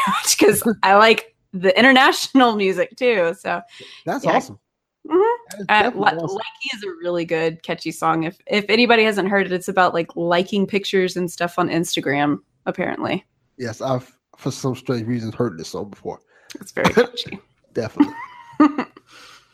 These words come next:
Speaker 2: Question number two.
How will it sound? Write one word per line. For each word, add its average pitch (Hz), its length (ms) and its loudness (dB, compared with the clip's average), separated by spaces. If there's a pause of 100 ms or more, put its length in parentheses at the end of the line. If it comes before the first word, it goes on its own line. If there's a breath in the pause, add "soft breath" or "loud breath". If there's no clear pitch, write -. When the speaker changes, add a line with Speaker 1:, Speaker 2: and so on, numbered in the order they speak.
(480 soft breath)
Speaker 2:
Question 202 880 4
number 156 640 4 (360)
two. 127 440 4